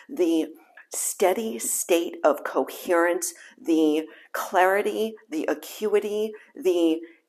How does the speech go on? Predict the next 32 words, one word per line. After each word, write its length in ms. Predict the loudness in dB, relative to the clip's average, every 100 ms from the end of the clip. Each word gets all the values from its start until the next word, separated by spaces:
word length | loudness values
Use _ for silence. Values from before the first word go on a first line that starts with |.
| _ _ -2
the 260 | -2 -2 0
intuition 800 | 0 0 -6 -4 -2 -2 -2 -2
that 160 | -4
we've 260 | -6 -10 0
built, 360 | 4 4 2 -4 -10
and 100 | -10
we've 160 | -10 -10
<laughs> 100 | -2
got 160 | 0 0
to 60 |
go 200 | 2 4
and 140 | 4 0
put 220 | -4 -2
it 140 | -2 0 8
out 240 | 8 8 2
in 160 | -6 -6
the 80 | -6
world. 560 | -4 0 0 0 -6 -20 _ _ _ _ _ _ _ -20 -6
I 380 | -4 0 -2 -4 -10 -6
just 340 | -6 -4 -4
want 200 | -2 -2
to 40 |
share 260 | -6 -6 -6
that. 220 | -6 -10 _ _ _ -20 2
At 300 | 2 2 -4
some 440 | -10 -6 -6 -6 -10
point, 340 | -10 -8 -8 -10 _ _ _ _ _ _ -12
you 300 | -4 -4 -4
have 420 | -6 -6 -4 -4
become 340 | -6 -6 -6
mentally 400 | -6 -8 -12 -14
fit. 280 | -12 -10 -10